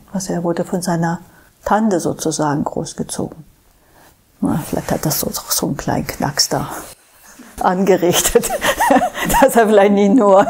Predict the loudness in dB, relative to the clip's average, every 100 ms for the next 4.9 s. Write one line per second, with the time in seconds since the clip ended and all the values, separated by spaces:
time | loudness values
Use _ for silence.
0 | 0 -2 -4 -4 -4 0 2 0 -4 -14
1 | -12 -10 -4 4 6 6 4 2 0 -4
2 | -6 -10 -2 2 2 2 0 2 2 2
3 | 0 0 -2 -2 -18 -20 -20 -20 -14 -6
4 | 0 2 2 -2 0 0 2 2